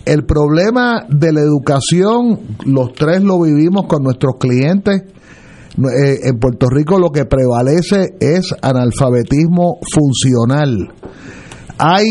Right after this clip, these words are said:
excelentes profesores en todas las escuelas,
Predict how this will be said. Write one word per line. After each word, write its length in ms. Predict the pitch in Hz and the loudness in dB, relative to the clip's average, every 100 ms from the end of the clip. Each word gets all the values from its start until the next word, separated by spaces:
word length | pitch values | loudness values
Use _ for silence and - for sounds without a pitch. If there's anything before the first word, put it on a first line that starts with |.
| 190 - | -2 -2
excelentes 1300 | 151 156 - - 156 147 160 190 202 190 196 - - | -2 -2 -4 -2 0 2 2 2 0 0 0 -2 -2
profesores 880 | 165 156 151 147 - 170 190 185 180 151 | 0 2 2 0 2 2 2 2 0 0
en 160 | 135 156 | 0 0
todas 300 | 151 170 175 | 2 2 2
las 200 | 165 156 | 0 0
escuelas, 640 | 147 147 160 165 147 98 | 0 0 2 2 0 -4